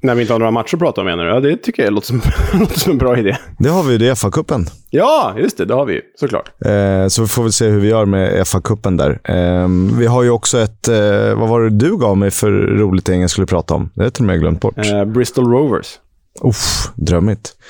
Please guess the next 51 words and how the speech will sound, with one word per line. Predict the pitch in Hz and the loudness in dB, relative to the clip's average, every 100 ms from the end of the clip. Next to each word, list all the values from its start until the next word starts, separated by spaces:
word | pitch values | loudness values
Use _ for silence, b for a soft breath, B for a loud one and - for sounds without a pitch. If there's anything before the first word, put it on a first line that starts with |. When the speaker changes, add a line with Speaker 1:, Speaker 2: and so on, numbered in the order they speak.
| B B B | B B B
Speaker 2:
Ehm, | 92 90 85 - - - - | 2 2 0 0 -4 -6 -4
från | 95 92 | -2 0
ett | 87 - - - - - _ | -2 -6 -10 -10 -12 -18 _
Bristol | 95 92 - 95 92 | 0 0 0 -2 0
till | 90 | -2
ett | 90 | 0
annat | 104 101 - | -2 -4 -6
Bristol. | 82 82 - - - - - - _ - - - - - | -2 -2 -2 -6 -6 -14 -20 -20 _ -20 -20 -20 -20 -6
Eh, | 107 101 90 90 87 85 | 0 2 2 2 2 0
på | 104 | 0
tal | 104 98 | 0 2
om | 107 | 2
det. | 92 | 2
Men, | 123 147 | 0 2
eh, | 147 139 139 | 2 2 0
där | 135 | 0
skulle | 156 170 160 | -2 -2 0
man | 147 | 2
ju, | 135 123 - 113 | 2 0 -2 0
mm, | 113 101 - - - | 0 0 -4 -6 -6
så | - 107 | -4 0
här | 117 143 104 | 0 2 0
i, | 104 101 95 98 | 0 0 -2 0
i | |
nuläget | 110 107 110 131 110 | 0 2 2 0 0
sätta | 110 101 101 | -2 -2 0
Andy | 98 95 | 0 2
Weimann | 95 123 107 92 | 2 0 0 0
som | 98 95 | 2 2
årets, | 90 90 - - - | 2 0 -2 -2 0
eh, | 92 85 | 2 2
flopp. | 85 - - | 0 -2 -4
Speaker 1:
Ja, | 120 113 135 139 143 | -2 0 2 2 0
det | 135 135 104 62 | 0 -2 -2 0
Speaker 2:
Give-, | 131 147 139 147 | 2 2 2 2
givet | 165 156 135 131 | 2 2 2 0
hans | 135 131 - | 0 0 -2
högsta | 120 - 113 | -2 -2 0
nivå | 117 139 | 0 2
och | 127 117 | 2 4
hur | 113 | 4
bra | 104 117 101 | 2 2 2
han | 98 | 2
var | 95 | 0
förra | - 107 | 0 0
Speaker 1:
Ja, | 123 | 2
Speaker 2:
säsongen. | 113 117 85 | 2 0 0
Speaker 1:
ja, | 87 | 0
ja, | 85 | -2
verkligen. | 92 85 - 82 | -2 -4 -4 -8
Och, | - 73 71 78 78 | -8 -8 -6 -4 -4